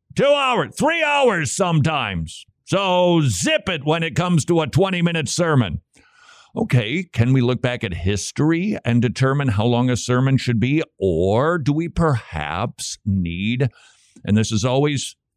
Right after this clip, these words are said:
this is always a challenge, do we need to take a look at our current context and culture and ask, "How long should a sermon be?" Not because I'm trying to accommodate people, but because I'm just trying to be wise. For, for instance,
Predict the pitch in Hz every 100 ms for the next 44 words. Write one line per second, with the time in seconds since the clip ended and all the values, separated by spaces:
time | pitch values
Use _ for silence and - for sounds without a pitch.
0 | _ 82 78 85 90 104 127 127 131 -
1 | 170 165 151 113 101 104 - _ _ _
2 | _ 127 117 107 104 127 156 165 160 143
3 | 147 117 117 101 90 - 123 135 - 110
4 | 110 117 120 - 107 92 - 107 113 -
5 | 87 85 92 92 87 - 127 175 175 123
6 | 131 - 110 98 87 - 117 120 113 92
7 | 98 92 80 82 107 156 214 170 - 101
8 | 95 - 101 - - 120 156 123 104 92
9 | - 123 135 104 90 101 123 92 85 107
10 | 107 127 113 110 135 - 151 151 123 101
11 | 78 71 82 107 151 135 - _ _ _
12 | _ _ _ _ _ _ - 123 160 135
13 | - 160 151 160 - 87 85